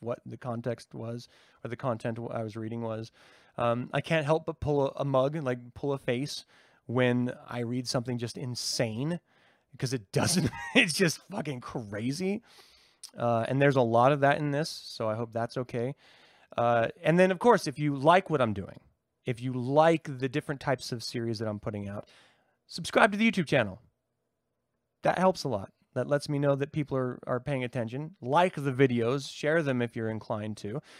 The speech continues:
And if you get this as a podcast form, give me a rating or review in that podcast platform that you're listening it to it on, however you're getting it. Uh, and that's it. So, uh, thank you all so much. I'm going to do, go decompress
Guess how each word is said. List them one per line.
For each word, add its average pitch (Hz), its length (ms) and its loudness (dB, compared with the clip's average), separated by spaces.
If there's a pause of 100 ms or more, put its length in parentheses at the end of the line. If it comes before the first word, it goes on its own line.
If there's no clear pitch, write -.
(140)
And 135 100 2
if 123 80 -2
you 139 80 -2
get 135 160 0
this 135 180 -4
as 120 120 -4
a 123 40 -4
podcast 139 560 2
form, 104 340 -8 (340)
give 120 120 -4
me 131 100 0
a 139 40 0
rating 135 280 2
or 139 100 0
review 120 220 -2
in 131 80 -4
that 139 180 -4
podcast 143 480 -2 (160)
platform 123 460 -4
that 123 140 -4
you're 131 140 -2
listening 135 300 -6
it - 100 -12
to - 140 -10
it - 100 -10
on, 104 220 -12 (480)
however 123 300 0
you're 131 100 -4
getting 127 200 -4
it. - 80 -16 (680)
Uh, 65 160 0
and 123 120 2
that's 208 200 6
it. 233 180 8 (200)
So, 156 340 8 (720)
uh, 123 480 6
thank 131 320 -4
you 160 120 2
all 160 80 2
so 190 140 -2
much. 147 320 2 (800)
I'm 123 120 -2
going 135 240 2
to 131 120 -6
do, 127 140 0
go 135 180 2
decompress 151 800 0